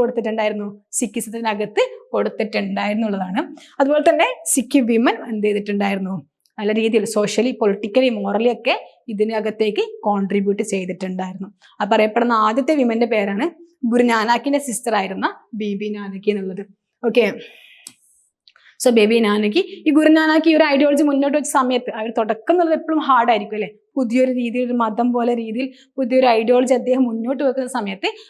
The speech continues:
അദ്ദേഹത്തിന്റെ കൂടെ നിന്ന് സപ്പോർട്ട് ചെയ്ത്, അദ്ദേഹത്തിന് വേണ്ടി ഇമോഷണൽ സപ്പോർട്ടൊക്കെ കൊടുത്ത് അദ്ദേഹത്തിനെ ഗൈഡ് ചെയ്ത അദ്ദേഹത്തിന്റെ സിസ്റ്ററാണ് ബീബി നാനക്കി എന്നുള്ളത്. ഓക്കെ, പിന്നെ മാതാ കിവി, മാതാ കിവി എന്നുള്ളത് രണ്ടാമത്തെ ഗുരുവായിരുന്ന ഗുരു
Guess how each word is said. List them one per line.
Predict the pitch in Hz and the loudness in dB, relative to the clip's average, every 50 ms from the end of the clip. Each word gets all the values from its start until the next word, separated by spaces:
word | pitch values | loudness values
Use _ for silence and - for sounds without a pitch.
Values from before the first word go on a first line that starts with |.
| _ - - | _ -6 -2
അദ്ദേഹത്തിന്റെ | 202 214 247 247 247 294 277 277 277 277 262 | 0 0 0 0 0 0 0 0 0 0 -2
കൂടെ | 233 233 262 302 294 | 0 2 2 4 2
നിന്ന് | 247 247 247 247 - | 2 0 0 -2 -4
സപ്പോർട്ട് | 220 - - - 262 277 269 | -4 -4 -2 0 0 2 2
ചെയ്ത്, | 254 220 202 196 | 0 0 -2 -2
അദ്ദേഹത്തിന് | 185 220 208 208 240 233 233 | -2 -2 -2 -2 -4 -4 -4
വേണ്ടി | 226 226 233 220 202 | -4 -2 -2 0 0
ഇമോഷണൽ | 202 214 233 269 262 - 339 339 330 339 330 | 0 2 2 2 2 2 2 2 2 2 0
സപ്പോർട്ടൊക്കെ | 262 339 - 226 214 - - 208 240 233 - | -2 -2 -2 -4 -4 -2 -4 -4 -4 -4 -4
കൊടുത്ത് | 202 185 - - - 403 523 - - - - - 277 | -4 -4 -4 -4 -2 -4 -4 -4 -8 -18 -6 -2 0
അദ്ദേഹത്തിനെ | 269 233 285 285 294 285 294 294 277 240 262 | 2 2 2 2 2 0 -2 -2 -2 0 0
ഗൈഡ് | 262 262 262 269 285 302 | 0 0 0 0 2 2
ചെയ്ത | 285 262 247 220 | 2 2 0 -2
അദ്ദേഹത്തിന്റെ | 208 214 214 220 240 233 233 220 - | -2 -4 -6 -6 -6 -6 -6 -6 -6
സിസ്റ്ററാണ് | 208 202 - - 226 214 180 175 233 392 427 - _ _ - 214 | -6 -8 -6 -6 -4 -4 -4 -4 -6 -6 -8 -10 _ _ -8 -4
ബീബി | 220 214 202 202 208 202 202 | -4 -2 -2 -2 -2 -2 -4
നാനക്കി | 196 190 190 190 202 - 277 277 254 | -6 -8 -10 -12 -8 -8 -8 -6 -6
എന്നുള്ളത്. | 208 196 175 170 170 175 175 196 - _ _ _ _ - 262 | -8 -8 -8 -8 -10 -10 -12 -12 -14 _ _ _ _ 0 2
ഓക്കെ, | 254 262 226 196 - - - - - - - | 2 4 2 2 -2 -6 -14 -20 -6 -2 0
പിന്നെ | 349 349 403 381 285 285 | 2 2 2 2 2 4
മാതാ | 269 269 269 262 254 277 277 277 277 277 | 4 4 4 4 4 4 2 2 0 0
കിവി, | 254 214 202 202 - - 254 | -2 -2 -2 -2 -2 0 0
മാതാ | 254 254 233 294 311 302 320 | 2 4 4 4 4 4 2
കിവി | 294 285 302 | 0 0 0
എന്നുള്ളത് | 311 277 220 202 196 285 392 - - - _ _ 233 | 2 2 2 2 2 0 -2 -4 -8 -18 _ _ -6
രണ്ടാമത്തെ | 226 226 226 240 254 269 277 269 330 277 277 | -2 0 0 2 2 2 2 2 0 2 2
ഗുരുവായിരുന്ന | 262 226 233 226 220 202 196 196 190 208 330 453 440 - - 233 202 | 0 0 0 -2 -2 -2 -4 -6 -2 -2 -2 -2 -2 -4 -10 -8 -4
ഗുരു | 240 269 285 | -2 -2 -2